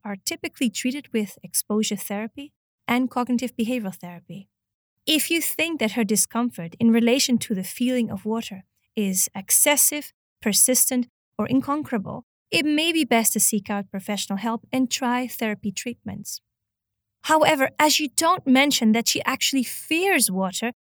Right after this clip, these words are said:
but instead say that she doesn't like the water getting into her eyes and she feels like it's messy, she might just not like the sensation of water on her skin, which could mean she's a sensory sensitive child and possibly have a sensory processing disorder,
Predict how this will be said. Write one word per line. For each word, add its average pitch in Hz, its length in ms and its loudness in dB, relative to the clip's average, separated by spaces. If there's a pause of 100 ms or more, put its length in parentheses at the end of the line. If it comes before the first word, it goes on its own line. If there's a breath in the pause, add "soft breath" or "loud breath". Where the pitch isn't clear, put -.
(120)
but 294 120 4
instead 311 420 4
say 269 320 4
that 220 180 -2
she - 160 0
doesn't 247 380 4
like 240 320 4
the 254 80 0
water 240 280 0
getting 233 380 0
into 254 300 2
her 220 240 0
eyes 254 460 4
and 226 100 2
she 233 100 -4
feels 254 260 -4
like 226 140 -4
it's 220 200 -2
messy, 226 720 4 (340)
she - 260 -2
might 339 340 2
just - 220 2
not 254 160 2
like 226 240 0
the 240 80 0
sensation 220 640 2
of 208 220 -6
water 208 360 -6
on 247 160 2
her 254 160 -2
skin, 269 680 0 (300)
which 330 300 2
could 427 280 2
mean 226 280 6
she's 277 280 0
a 302 60 2
sensory 233 500 4
sensitive 208 560 2
child 240 500 -2 (300)
and 294 180 4
possibly 339 460 2
have 277 180 0
a 262 60 4
sensory 226 500 4
processing 202 600 0
disorder, 202 580 -4